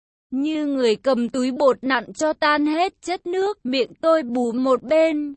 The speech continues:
còn tay tôi bóp nắn một bên kia, hai vú lóc xóc không ngừng nghỉ, tôi bú mà nghịch hơn trẻ mỏ. Chị Yến thấy đôi vú bị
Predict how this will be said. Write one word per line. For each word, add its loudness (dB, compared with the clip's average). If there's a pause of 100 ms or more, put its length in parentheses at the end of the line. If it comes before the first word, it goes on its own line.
còn 0
tay 0
tôi 0
bóp 0
nắn -4
một 0
bên 2
kia, 0
hai -2
vú -2
lóc 0
xóc -4 (100)
không -2
ngừng 0
nghỉ, -2
tôi 4
bú -2
mà -2
nghịch -2
hơn 0
trẻ 0
mỏ. 0 (480)
Chị -4
Yến 0
thấy -2
đôi 2
vú -2
bị -4